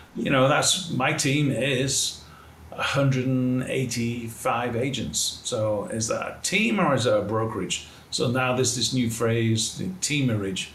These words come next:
which is essentially what we are, because we're, we've got a mega team. We got to the point where we can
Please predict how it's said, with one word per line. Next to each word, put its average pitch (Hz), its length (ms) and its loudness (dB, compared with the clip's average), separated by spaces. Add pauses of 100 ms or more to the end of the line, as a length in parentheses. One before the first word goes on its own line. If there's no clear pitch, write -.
(260)
which 135 180 0
is 131 120 -2
essentially 143 440 0
what - 280 -2
we 117 160 0
are, - 240 0
because - 320 -8
we're, 110 320 0 (680)
we've 117 180 0
got 135 320 2 (200)
a 123 100 -2
mega 135 320 2
team. 104 300 -2
We 110 80 -2
got 123 260 -2
to 127 60 -10
the 117 80 -4
point 120 260 -2
where 123 160 -2
we 120 160 -2
can 107 320 -4